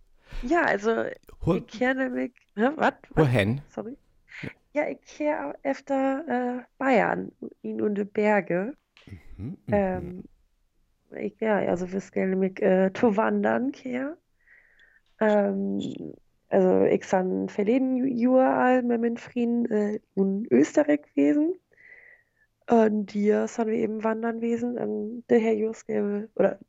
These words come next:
Speaker 1: der Herr Jo gäbe, also, öfter Bayern, Garmisch-Partenkirchen hättet.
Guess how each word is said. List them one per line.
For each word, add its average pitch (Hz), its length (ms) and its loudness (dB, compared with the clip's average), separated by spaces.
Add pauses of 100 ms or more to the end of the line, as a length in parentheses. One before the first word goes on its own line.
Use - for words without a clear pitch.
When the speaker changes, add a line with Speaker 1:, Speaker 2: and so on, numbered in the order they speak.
Speaker 1:
der 233 100 8
Herr 220 140 8
Jo 220 200 6
gäbe, 220 560 4 (600)
also, 202 240 2
öfter 214 300 -2
Bayern, 240 520 -4 (400)
Garmisch-Partenkirchen 214 1080 -4
hättet. 254 320 -6